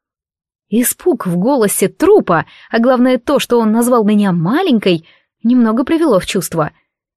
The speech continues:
И когда он попытался помочь мне подняться, резво отскочила за кресло. "Герда, что случилось?"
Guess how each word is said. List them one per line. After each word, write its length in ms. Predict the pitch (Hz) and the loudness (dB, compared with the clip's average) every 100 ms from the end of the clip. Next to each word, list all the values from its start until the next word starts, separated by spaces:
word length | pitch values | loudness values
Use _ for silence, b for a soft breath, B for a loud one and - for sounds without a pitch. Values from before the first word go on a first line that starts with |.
| _ _ _ | _ _ _
И 80 | 208 | -10
когда 300 | - 220 277 | -4 -2 0
он 120 | 226 | 0
попытался 520 | 214 226 247 226 208 | -2 -2 -2 -2 -2
помочь 360 | 202 208 196 - | -2 -2 -2 -2
мне 140 | 185 | -4
подняться, 760 | 165 147 156 208 320 - 311 269 b b _ | -4 -6 -4 -2 0 0 -2 -4 b b _
резво 540 | - 180 220 277 254 269 | -6 0 2 2 0 -2
отскочила 500 | 269 247 - 196 233 | -2 -4 -2 0 2
за 140 | 247 | 0
кресло. 500 | 247 190 160 170 160 - b _ _ _ _ _ - | 0 0 0 -2 -2 -4 b _ _ _ _ _ -12
"Герда, 560 | 147 156 156 190 196 - _ _ | -8 -6 -2 -2 -2 -6 _ _
что 400 | - - - 185 | -14 -14 -6 -2
случилось?" 640 | 285 294 - 170 175 - | 0 0 0 -4 -6 -12